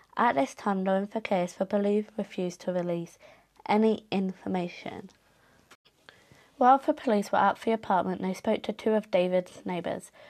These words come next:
but some reported that a unidentified source said, quote, "I heard someone moaning in pain for five, six or seven hours all Saturday from David's apartment," end quote. However,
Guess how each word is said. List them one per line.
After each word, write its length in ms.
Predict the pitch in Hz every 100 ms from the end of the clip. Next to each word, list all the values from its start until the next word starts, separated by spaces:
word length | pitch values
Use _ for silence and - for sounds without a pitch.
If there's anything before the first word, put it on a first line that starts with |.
| -
but 120 | -
some 240 | - 240 240
reported 520 | 247 - 196 - 185
that 180 | 180 -
a 200 | 180 -
unidentified 800 | - 208 220 220 202 196 196 202
source 400 | - 196 175 180
said, 340 | - - 165 -
quote, 300 | - 165 - - - -
"I 60 |
heard 240 | 208 240 233
someone 360 | - 220 214
moaning 320 | 214 214 214 196
in 140 | 180
pain 300 | 175 185 175
for 140 | -
five, 320 | 185 202 202 202
six 480 | - 175 160 - - -
or 100 | 185
seven 400 | - - 185 175
hours 380 | 170 170 156 - -
all 220 | 180 185
Saturday 520 | - 185 - - 160
from 220 | - 170
David's 480 | 165 165 165 160 - -
apartment," 540 | 175 170 - 156 160 _ _ - -
end 220 | 170 156
quote. 280 | 165 - - _ _ - - -
However, 480 | - 277 262 165